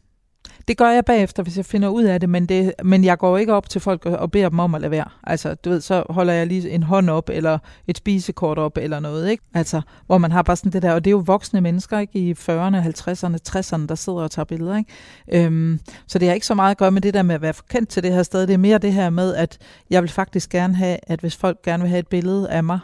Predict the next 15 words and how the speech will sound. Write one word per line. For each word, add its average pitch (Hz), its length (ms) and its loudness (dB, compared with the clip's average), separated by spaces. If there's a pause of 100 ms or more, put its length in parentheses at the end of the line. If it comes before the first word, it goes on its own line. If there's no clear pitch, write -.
(180)
så - 140 -6
kom 185 240 0
over 180 220 2
og 151 100 -2
spørg, 226 280 0
om 156 140 -4
de 156 140 -10
må 165 100 -6
tage 175 200 -4
et 170 60 -8
billede 170 240 -6
sammen 165 280 -4
med 156 100 -6
mig. 170 120 -4 (580)
Øh, - 380 -6